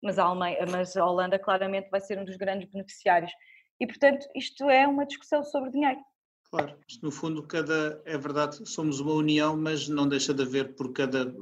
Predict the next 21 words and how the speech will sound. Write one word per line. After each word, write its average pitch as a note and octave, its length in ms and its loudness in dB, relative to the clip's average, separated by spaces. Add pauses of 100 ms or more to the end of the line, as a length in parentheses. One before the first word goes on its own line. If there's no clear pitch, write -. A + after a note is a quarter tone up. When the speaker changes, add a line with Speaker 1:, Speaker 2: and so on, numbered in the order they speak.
(120)
Speaker 2:
por C#3 100 -2
cada C3+ 220 0
país, C3+ 240 0
por - 140 -16
cada C3 180 2
governante, B2+ 460 0
a C#3 240 -2
defesa C3 400 0
do C3 120 0
interesse, C3 500 2 (420)
eh, - 40 -18 (220)
do D3+ 240 0
seu, D3 560 4 (420)
eh, D3 200 2 (200)
eh, C#3+ 540 0
do C#3+ 140 -4
seu D#3 240 4
vinte D#3 220 2
e - 20 -4
sete C#3+ 320 2
avo C#3 320 4